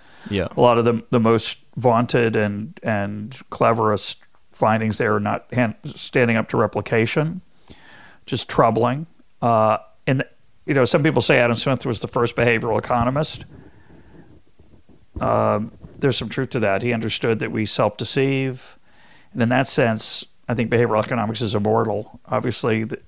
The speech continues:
Speaker 2: understanding the foibles and flaws of human reason are incredibly important. And treating people as calculating machines is the wrong way to think about human behavior, uh,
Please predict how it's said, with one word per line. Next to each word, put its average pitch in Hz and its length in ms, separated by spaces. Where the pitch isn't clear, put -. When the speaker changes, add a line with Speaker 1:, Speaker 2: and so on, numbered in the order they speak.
Speaker 2:
understanding 117 500
the 104 120
foibles 107 640
and 104 220
flaws 113 340
of 113 100
human 113 420
reason 117 380
are 107 240
incredibly 113 400
important. 113 560
And 113 180
treating 120 220
people 113 300
as 104 140
calculating 110 480
machines 107 400
is 107 160
the 135 60
wrong 107 200
way 107 100
to 107 60
think 113 180
about 107 180
human 113 200
behavior, 117 520
uh, 127 40